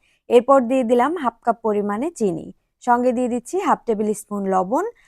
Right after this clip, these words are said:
আর দুই চা চামচ পরিমাণে দিয়ে দিব গুঁড়া দুধ। গুঁড়া দুধটা অবশ্যই দেওয়ার চেষ্টা করবেন, এতে করে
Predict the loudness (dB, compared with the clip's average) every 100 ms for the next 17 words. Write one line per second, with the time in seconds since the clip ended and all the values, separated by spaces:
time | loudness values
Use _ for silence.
0 | _ 6 8 8 6 0 0 -2 -2 -4
1 | -4 -2 -2 -2 -2 -4 -2 -2 -2 -4
2 | -4 0 -2 -2 -6 -18 _ _ _ _
3 | 2 6 6 4 0 6 6 6 -2 0
4 | 2 2 2 -4 -2 -2 0 0 -2 0
5 | 0 2 2 2